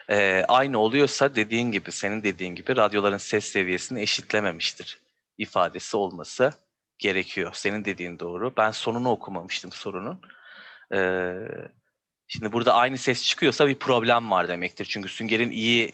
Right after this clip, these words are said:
yalıtım yaptığını düşünürsek, ses yalıtımı, Demir'in ise iyi bir yalıtım yapmadığını düşünürsek ve ikisinden hala aynı ses çıkıyorsa bunun temel sebebi ses seviyelerini eşitlememiş olmasıdır. Ben seni yanılttım. Çok özür dilerim.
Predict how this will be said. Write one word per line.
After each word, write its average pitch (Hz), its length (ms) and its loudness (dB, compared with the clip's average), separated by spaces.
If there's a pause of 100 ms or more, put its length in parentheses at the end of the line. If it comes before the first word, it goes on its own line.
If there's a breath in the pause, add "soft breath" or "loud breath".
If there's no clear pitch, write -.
yalıtım 104 480 -4
yaptığını 95 400 -2
düşünürsek, 92 500 -10
ses - 300 -6
yalıtımı, 104 440 -6 (480 loud breath)
Demir'in 110 300 0
ise 107 200 -6
iyi 104 180 -4
bir 110 60 -4
yalıtım 104 360 0
yapmadığını 98 520 -2
düşünürsek - 680 -8 (220 loud breath)
ve 113 60 0
ikisinden 117 400 0
hala 117 380 4
aynı 98 200 0
ses - 240 -12
çıkıyorsa - 640 -8
bunun 120 160 -8
temel 113 320 -2
sebebi 101 340 -8
ses - 260 -6
seviyelerini 92 520 -6
eşitlememiş 101 600 -6
olmasıdır. 90 480 -8
Ben 101 160 0
seni 95 260 -10
yanılttım. 87 340 -12
Çok - 240 -10
özür 90 220 -10
dilerim. 98 300 -8